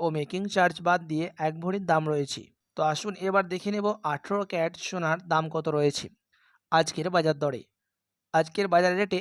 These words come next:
এক গ্রাম আঠেরো ক্যারেট সোনার দাম রয়েছে পাঁচ হাজার চারশো ঊনত্রিশ টাকা, আট গ্রামের দাম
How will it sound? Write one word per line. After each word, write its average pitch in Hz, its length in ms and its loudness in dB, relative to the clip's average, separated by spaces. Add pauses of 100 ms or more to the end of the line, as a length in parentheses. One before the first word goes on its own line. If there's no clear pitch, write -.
এক 160 240 0
গ্রাম 175 240 4
আঠেরো 156 300 0
ক্যারেট 180 240 -2
সোনার 175 240 -4
দাম 165 200 2
রয়েছে 180 300 -2
পাঁচ 160 260 -2
হাজার 170 240 2
চারশো 160 300 -2 (100)
ঊনত্রিশ 175 320 -4 (100)
টাকা, 190 180 2 (320)
আট 147 240 -2
গ্রামের 180 300 0
দাম 175 140 0